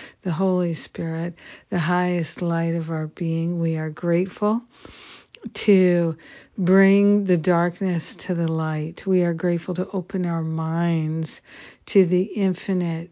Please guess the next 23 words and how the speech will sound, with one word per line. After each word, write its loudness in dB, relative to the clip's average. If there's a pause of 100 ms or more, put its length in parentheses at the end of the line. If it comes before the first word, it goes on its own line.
(100)
intelligence -6 (460)
that -2 (140)
is -2 (140)
undergirding 0 (140)
everything, -4
that -6 (340)
is 2
expressing -2
in, -2
through, -4
and -2
around -2
and -4 (140)
as -4 (500)
everything. 0
And 0
we 0
are 0
grateful -2 (460)
to -6
open 0
our 0
mind 0